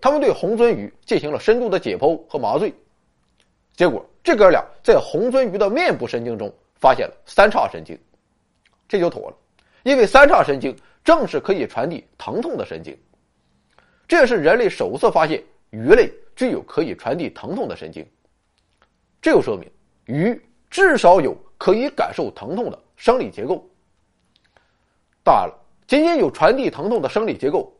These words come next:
还不足以判断鱼就一定可以感知疼痛，也有可能的情况是，鱼在面对伤害性刺激时做出的只是条件反射。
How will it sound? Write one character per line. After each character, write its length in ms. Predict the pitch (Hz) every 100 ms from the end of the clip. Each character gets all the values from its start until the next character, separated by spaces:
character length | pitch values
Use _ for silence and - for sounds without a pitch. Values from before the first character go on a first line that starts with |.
| _ _
还 120 | 131
不 300 | 147 - 359
足 100 | 247
以 120 | 135
判 180 | 127 180
断 160 | 139 92
鱼 180 | 80 110 _ -
就 160 | 143
一 240 | 127 127 240
定 200 | 359 180
可 140 | 131
以 180 | 120 135 _
感 220 | - 104 104
知 160 | 214
疼 140 | 254 104
痛， 160 | 104 - _ _ _ _ _ _ _ _ _ _ -
也 160 | 214
有 100 | 320
可 140 | 294 151
能 100 | 147
的 80 |
情 140 | 131 127
况 120 | 101
是， 140 | - - _ _ -
鱼 180 | 143 233
在 120 | 247
面 180 | 220 175
对 140 | 113 -
伤 240 | - 226
害 160 | 330 180
性 160 | 120
刺 160 | 104 135
激 100 | 90
时 220 | - - _ _ _
做 220 | _ 240 120
出 160 | 117
的 80 | 95 _
只 100 | -
是 100 | 113
条 200 | 120 113
件 140 | 175 226
反 140 | 92
射。 160 | 78